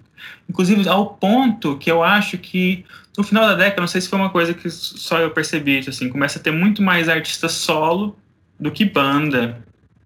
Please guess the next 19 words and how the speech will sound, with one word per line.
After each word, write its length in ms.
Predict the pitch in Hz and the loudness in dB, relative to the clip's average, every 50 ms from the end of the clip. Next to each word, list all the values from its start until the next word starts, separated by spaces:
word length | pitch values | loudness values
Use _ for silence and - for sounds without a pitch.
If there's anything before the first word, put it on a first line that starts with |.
| _ _ _ _ | _ _ _ _
Tipo, 320 | - - - - - 131 | -14 -12 -12 -8 -6 -6
banda 280 | 120 123 135 165 202 214 | -2 0 2 4 4 4
é 20 | |
uma 160 | 202 185 175 - | 4 2 2 2
coisa 220 | 165 160 160 160 | 0 0 0 0
meio 200 | 156 151 147 151 | 0 0 0 0
passado, 540 | - 143 139 - - 127 113 113 113 110 117 | -2 -2 -4 -2 -2 0 2 2 2 0 -2
assim. 300 | 113 - - 113 120 - - - _ - - - - - _ | -6 -6 -6 -6 -6 -6 -10 -16 _ -20 -20 -20 -20 -20 _
Até 360 | - 131 131 - - 196 220 240 | -4 -4 -4 0 0 0 0 2
umas 240 | 247 226 220 196 | 2 0 0 0
bandas 260 | 165 160 165 165 165 - | 0 0 -2 -2 -2 -4
que 60 | - | -6
você 220 | 156 156 - 160 | -6 -4 -2 -2
vê 160 | 143 151 151 | -2 0 0
hoje, 240 | 143 139 156 175 175 | 0 2 0 0 0
você 100 | - - | -2 -4
pensa 300 | - - 196 190 190 - | -4 -2 -2 -2 -2 -4
assim, 60 | 160 | -6
"Pô, 380 | 156 - - 233 247 226 175 - | -6 -4 -2 0 0 2 0 -2